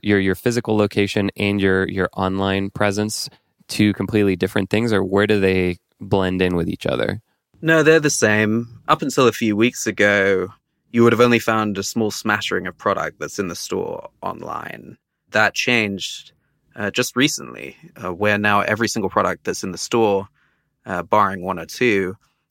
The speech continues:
Speaker 2: is online. And the general thing for me, just from the beginning, has been that, you know, I don't really wanna delineate and draw lines between these different sales channels, right?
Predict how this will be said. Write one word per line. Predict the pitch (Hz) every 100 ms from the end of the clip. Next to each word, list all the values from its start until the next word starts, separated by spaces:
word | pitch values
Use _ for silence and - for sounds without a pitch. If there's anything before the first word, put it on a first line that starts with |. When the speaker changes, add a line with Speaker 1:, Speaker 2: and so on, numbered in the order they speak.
| -
Speaker 2:
is | 98
online. | 98 101 147 131 65 73 - _ _ _ -
And | 117 120
the | 120
general | 170 170 127
thing | - 120 107
for | 107
me, | 127 120 107
just | 110 -
from | 107
the | 95
beginning, | 104 131 135 107 104 101 - _ _ _ _
has | 117 104
been | 123 113
that, | 110 101
you |
know, | 113 92 82 _ -
I |
don't | 117 139
really | 120
wanna | 113 110
delineate | 92 104 113 113 104 98 -
and | 98
draw | 101 107
lines | 101 110 110 110
between | - 104 110 104 101 101 104 _ -
these | 113 -
different | 107 107 101
sales | - 113 110
channels, | - - - - -
right? | - 104